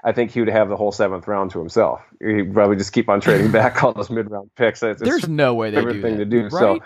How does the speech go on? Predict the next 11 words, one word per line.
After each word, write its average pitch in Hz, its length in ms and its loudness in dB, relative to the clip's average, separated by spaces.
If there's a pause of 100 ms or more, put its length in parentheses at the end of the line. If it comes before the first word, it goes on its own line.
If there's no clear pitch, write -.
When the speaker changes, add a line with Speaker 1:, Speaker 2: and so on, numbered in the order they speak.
(640)
Speaker 1:
um, 127 320 2 (2250)
it 220 140 2
would 214 160 0
be 175 140 4
so 165 500 4
boring 135 360 0
those 113 140 -2
last 110 220 0
couple 101 240 -4
of 92 40 -8
days, 82 400 -8